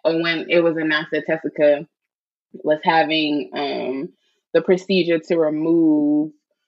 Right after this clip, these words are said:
her, um, glue. And then the next day, all of my friends started sending me the clips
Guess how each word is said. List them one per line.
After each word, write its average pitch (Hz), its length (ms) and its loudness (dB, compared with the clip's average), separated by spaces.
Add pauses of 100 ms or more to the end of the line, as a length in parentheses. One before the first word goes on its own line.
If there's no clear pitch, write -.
(180)
her, 156 680 0
um, 156 380 -8
glue. 208 480 4 (540)
And 214 260 0
then 240 440 0 (140)
the 196 140 -2
next 202 400 -4 (160)
day, 170 720 0 (440)
all 190 180 4
of 185 80 -2
my 180 140 -6 (100)
friends 185 380 -2
started 156 500 -2 (420)
sending 190 380 2
me 160 140 0
the 147 100 -4
clips - 840 -2